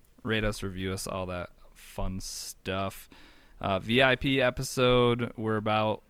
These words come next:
a little less than a month away. If you wanna become a V I P, you can do that either at patreon dot com slash C A G podcast,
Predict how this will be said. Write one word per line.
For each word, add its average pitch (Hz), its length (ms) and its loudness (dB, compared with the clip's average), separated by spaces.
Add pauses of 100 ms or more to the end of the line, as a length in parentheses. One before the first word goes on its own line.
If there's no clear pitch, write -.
(200)
a - 60 -10
little 143 200 2
less 107 220 0
than 113 80 0
a 107 40 0
month 107 200 0
away. 107 260 2
If 120 80 0
you 113 80 0
wanna 110 140 0
become 110 220 -2
a 107 40 -2
V 113 220 4
I 110 120 4
P, - 160 -2
you 135 200 0
can 107 100 -2
do 107 140 2
that 107 340 4
either 107 300 -2
at 98 240 -4
patreon 117 440 0
dot 101 200 -4
com 107 240 -2
slash - 500 -2
C 120 260 -2
A 110 80 2
G 113 160 -2
podcast, 151 600 0